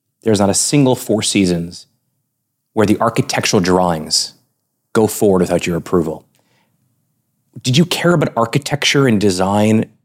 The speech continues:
in those first couple of years when you were on the construction sites? Was architecture and the beauty of the building, was that something you thought about, or was it more a job?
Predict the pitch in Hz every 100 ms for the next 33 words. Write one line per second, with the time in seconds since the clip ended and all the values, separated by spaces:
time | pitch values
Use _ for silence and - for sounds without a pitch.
0 | _ 113 104 98 - 113 110 - - 104
1 | 87 92 95 95 - - _ 98 95 92
2 | 92 98 - 95 107 - 117 - - -
3 | - _ 113 - 110 143 - 120 - 123
4 | 110 107 104 95 95 95 - - - 101
5 | 92 98 113 117 101 95 104 98 104 101
6 | 107 - 113 107 - 113 123 139 135 -
7 | - 110 101 104 92 95 92 90 87 -
8 | 104 98 80 - -